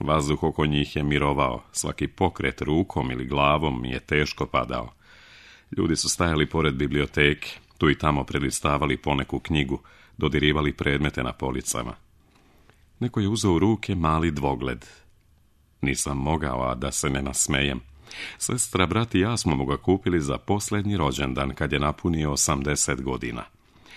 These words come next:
Nikad do tad mu nismo kupovali poklone za rođendan. Nismo ih slavili.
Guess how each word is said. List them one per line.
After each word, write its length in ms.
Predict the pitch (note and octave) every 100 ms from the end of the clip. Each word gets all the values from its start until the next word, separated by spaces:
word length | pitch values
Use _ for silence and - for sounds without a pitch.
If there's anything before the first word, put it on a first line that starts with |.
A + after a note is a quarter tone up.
| - - - -
Nikad 520 | A2+ A#2+ F2+ B1 - -
do 160 | D#2 E2+
tad 240 | E2+ C#2+
mu 100 | C#2+
nismo 340 | D2 D2 D#2
kupovali 480 | D2 E2 D#2+ C#2 C2+
poklone 460 | - D2+ - C#2 C2
za 140 | C#2
rođendan. 520 | C2 B1+ C#2+ B1 A#1+ - _ _ _ _ -
Nismo 380 | C#2 C2+ - C#2+
ih 120 | C2
slavili. 460 | - C#2+ C2 B1